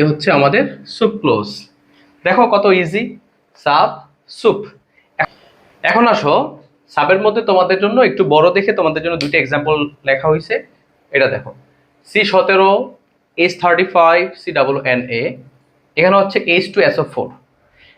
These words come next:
এখন তোমরা আগে দেখো এখানে কি সাবের কাজ না সুপের কাজ? নিচে যেহেতু মান এটা হচ্ছে সাবের কাজ। এখন দেখো সাবের মান কার কার সাথে আ-, আছে সি এর নিচে মান, মানে সি এর সাব হচ্ছে সতেরো, আবার এখানে এইচ এর সাব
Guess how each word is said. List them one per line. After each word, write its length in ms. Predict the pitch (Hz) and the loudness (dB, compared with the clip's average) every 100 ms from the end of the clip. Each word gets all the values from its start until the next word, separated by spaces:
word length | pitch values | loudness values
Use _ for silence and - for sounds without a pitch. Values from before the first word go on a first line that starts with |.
| - | -4
এখন 160 | 160 190 | -2 0
তোমরা 180 | 196 190 | 2 2
আগে 120 | 190 | 2
দেখো 260 | 185 185 190 | 0 2 2
এখানে 220 | 175 180 | 2 0
কি 100 | 180 | -2
সাবের 320 | 175 147 160 | -2 0 0
কাজ 140 | 160 170 | 0 0
না 100 | 175 | -2
সুপের 300 | 170 - 196 | -6 -2 -2
কাজ? 240 | 170 156 151 - | 2 0 0 -8
নিচে 220 | 151 165 170 | -6 -4 -2
যেহেতু 260 | 170 170 | -2 -2
মান 280 | 160 151 156 165 | 0 2 2 -2
এটা 120 | 139 139 | -8 -8
হচ্ছে 160 | 143 - | -8 -2
সাবের 260 | 127 117 | 0 0
কাজ। 200 | - 101 - - _ _ _ _ _ - | -4 -12 -14 -20 _ _ _ _ _ -4
এখন 200 | 135 190 | 0 2
দেখো 180 | 139 123 | 2 0
সাবের 440 | - 147 156 190 180 | 0 0 2 0 0
মান 180 | 170 180 | 0 0
কার 160 | 185 156 | 0 -2
কার 140 | 160 165 | -2 -4
সাথে 160 | 160 | -2
আ-, 180 | 147 - - _ | 0 0 -6 _
আছে 320 | 127 127 127 120 151 - _ _ _ _ _ - | -4 -4 -6 -6 -8 -12 _ _ _ _ _ -18
সি 200 | - 190 196 | -2 2 4
এর 100 | 202 202 - | 2 0 -8
নিচে 260 | - 190 196 143 | -4 -2 0 2
মান, 180 | 117 101 - _ _ - | 2 2 -4 _ _ -4
মানে 200 | 127 160 147 | -2 -2 -4
সি 100 | 170 175 | 0 0
এর 100 | 185 - | 0 0
সাব 140 | 151 | 0
হচ্ছে 180 | 165 160 - | 0 -4 -4
সতেরো, 380 | 156 151 127 113 147 - 120 | -2 0 2 4 2 2 0
আবার 160 | 139 139 | 0 0
এখানে 220 | 139 160 160 - 180 | -2 -2 -2 -4 -2
এইচ 160 | 190 190 208 | -2 2 2
এর 120 | 208 208 - - _ _ _ _ _ - | 4 2 -2 -20 _ _ _ _ _ -2
সাব 220 | 160 | 2